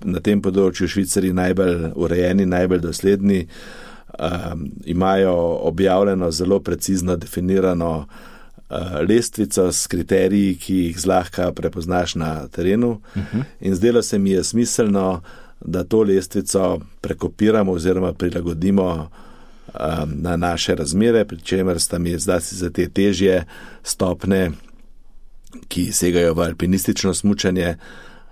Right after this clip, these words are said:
Speaker 2: Recimo
Speaker 1: pomag-,
Speaker 2: izjemno težko, skrajno
Speaker 1: ja,
Speaker 2: težko.
Speaker 1: ja, to so že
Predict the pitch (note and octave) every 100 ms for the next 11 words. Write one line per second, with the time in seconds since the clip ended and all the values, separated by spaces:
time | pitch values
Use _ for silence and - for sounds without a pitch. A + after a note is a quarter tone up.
0 | - - - D#3 E2 D#2+ A#2+ F#2 G#2 C#3
1 | D3 C#3 - A2 - G#2 - - F2+ -
2 | G#2 - G#2+ F2+ G2+ G2+ F2+